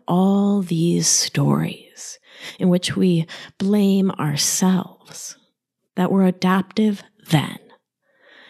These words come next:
Stories that you're wrong or bad or unlovable, too fat, too thin, too loud, too quiet, because it felt safer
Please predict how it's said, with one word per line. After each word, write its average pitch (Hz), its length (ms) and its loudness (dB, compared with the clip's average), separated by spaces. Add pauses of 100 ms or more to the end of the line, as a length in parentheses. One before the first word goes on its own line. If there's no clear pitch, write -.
(200)
Stories 202 720 2
that 175 540 2 (220)
you're 180 220 2
wrong 160 760 2
or 170 120 2
bad 147 680 0
or 160 100 2
unlovable, 143 1080 0 (600)
too 208 180 2
fat, 170 480 0
too 175 220 2
thin, 147 840 -2 (240)
too - 160 0
loud, 160 480 2
too - 220 0
quiet, 180 640 0 (400)
because 202 280 0
it - 160 -4
felt - 360 2
safer - 680 0